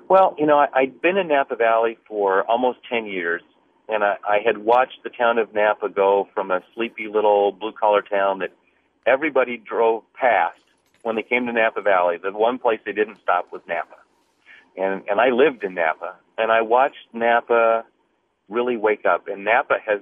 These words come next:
now become the go-to destination for foodies in Napa Valley. I mean, it used to be nobody stopped until Yountville, when everybody came up to Saint Helena or maybe even Calistoga. But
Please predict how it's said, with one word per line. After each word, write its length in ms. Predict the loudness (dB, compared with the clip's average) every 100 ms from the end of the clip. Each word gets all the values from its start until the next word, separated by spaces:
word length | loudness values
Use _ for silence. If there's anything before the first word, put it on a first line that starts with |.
| -2
now 220 | -2 0
become 400 | -4 -6 -6 -6
the 80 | -6
go-to 640 | 0 0 -2 -8 -14 -14 -4
destination 760 | -2 -2 -4 -2 -2 -6 -14 -20 _ _ -12
for 540 | -2 2 4 6 4 2 _ _ _ _
foodies 320 | -8 -6 -6 -6
in 100 | -2
Napa 280 | 0 0
Valley. 280 | 0 -2 -4 -16 _ _ _ _ _ -6
I 60 |
mean, 80 | -2
it 100 | 0
used 220 | 0 -2
to 80 | -4
be 140 | -4 -2
nobody 360 | -2 -2 -6 -6
stopped 320 | -2 -2 -4
until 300 | -12 -8 -6
Yountville, 500 | -4 -6 -6 -12 -12 -16 _ _
when 120 | -8
everybody 320 | -6 -2 -2
came 240 | -2 -6 -2
up 140 | -2 -4
to 380 | -14 -12 -14 -14 -4
Saint 180 | -4 -4
Helena 280 | -6 -2
or 100 | -2
maybe 240 | 0 -2 -4
even 200 | -10 -4
Calistoga. 600 | 2 2 0 0 -2 -2
But 160 | -6 -8